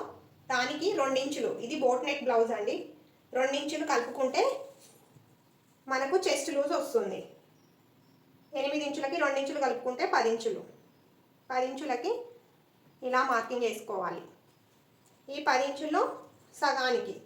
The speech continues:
ఇలా ఫోల్డింగ్ చేసుకుంటే ఐదు ఇంచులు వస్తుంది. ఈ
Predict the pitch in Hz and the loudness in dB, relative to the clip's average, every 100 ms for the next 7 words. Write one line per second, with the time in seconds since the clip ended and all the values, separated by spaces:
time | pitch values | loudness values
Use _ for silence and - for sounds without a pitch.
0 | - _ _ _ _ - 254 277 277 254 | -20 _ _ _ _ -8 0 2 2 2
1 | 269 262 226 - 220 202 285 - - - | 2 2 0 0 -6 -4 -4 -4 -8 -20
2 | - 254 254 254 254 254 220 - 208 208 | -4 0 2 0 -2 0 -2 -2 -6 -2
3 | 285 - - - - - - - - - | -2 -2 -10 -20 -20 -20 -20 -14 -14 -6